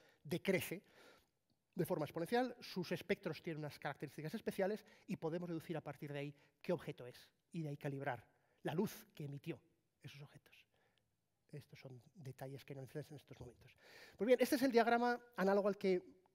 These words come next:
os mostraba Pepe. En el pasado, la expansión del universo estaba dominada por esa materia, ¿no? Materia responsable de que se formara estructura,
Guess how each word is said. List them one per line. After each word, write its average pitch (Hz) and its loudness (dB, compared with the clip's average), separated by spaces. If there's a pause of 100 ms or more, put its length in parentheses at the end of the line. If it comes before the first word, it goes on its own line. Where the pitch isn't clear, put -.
os 185 -6
mostraba 175 2
Pepe. 170 6
En 147 2
el 165 2
pasado, 262 8 (1000)
la 175 2
expansión 220 4
del 208 6
universo 220 4
estaba 196 6 (840)
dominada 180 2
por 151 -6
esa 214 4
materia, 165 4 (320)
¿no? 185 -12 (240)
Materia 190 2
responsable 180 0
de 190 -4
que - -8
se - -12
formara 151 -8
estructura, - -12